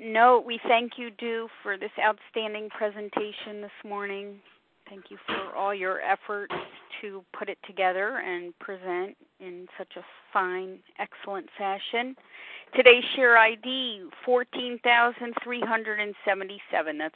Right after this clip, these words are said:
one four three seven seven. We are gonna close from page one sixty-four. You'll notice it's in a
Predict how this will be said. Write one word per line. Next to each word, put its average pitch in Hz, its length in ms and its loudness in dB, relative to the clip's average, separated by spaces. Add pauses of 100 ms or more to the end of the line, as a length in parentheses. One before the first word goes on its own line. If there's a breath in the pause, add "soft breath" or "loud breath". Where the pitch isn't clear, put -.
(100)
one 196 280 0 (200)
four 185 420 -4 (180)
three 190 300 -10 (140)
seven 175 320 -6 (120)
seven. 190 440 -2 (640 soft breath)
We 185 180 -6
are 160 180 0
gonna 160 240 -10
close 165 600 -10 (340)
from 175 160 -8
page 165 340 -6
one 175 300 -2
sixty-four. 180 960 -6
You'll 180 180 -6
notice 202 400 0 (100)
it's - 220 -14
in 190 120 -8
a 175 40 -6